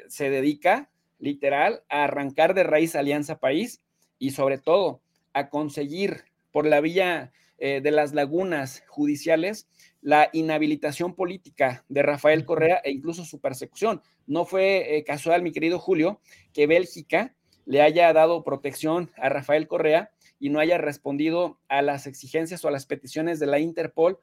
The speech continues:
Speaker 1: a solicitud del gobierno ecuatoriano de Lenín Moreno primero y después de Guillermo Lazo, y por eso
Speaker 2: Ujú.
Speaker 1: vemos que Correa puede andar libre en diferentes países, pero le quieren echar el guante,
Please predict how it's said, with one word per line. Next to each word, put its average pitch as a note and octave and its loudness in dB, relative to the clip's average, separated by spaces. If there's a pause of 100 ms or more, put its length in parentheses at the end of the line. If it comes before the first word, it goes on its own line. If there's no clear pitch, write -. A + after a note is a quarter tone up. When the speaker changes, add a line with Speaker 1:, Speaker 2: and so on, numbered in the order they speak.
(200)
Speaker 1:
a C#3 -2
solicitud C#3+ -6
del E3 0
gobierno D3+ 0
ecuatoriano D#3+ -4
de D3 -2
Lenín D#3+ 0
Moreno D#3+ 0
primero D#3 -2
y D3 -10
después C#3+ -2
de E3 -4
Guillermo D#3+ -2
Lazo, E3+ -2 (420)
y C3+ -10
por D#3 4
eso E3 -2
Speaker 2:
Ujú. E3 0
Speaker 1:
vemos F3 -4
que F3 -2
Correa D#3 2
puede D#3 4
andar D#3 4
libre D#3+ 0 (240)
en C#3+ -2
diferentes D3 0
países, D#3+ 0 (320)
pero F3 6 (460)
le C#3 -4
quieren A3+ -2
echar E3 -4
el D#3+ -2
guante, D3 -6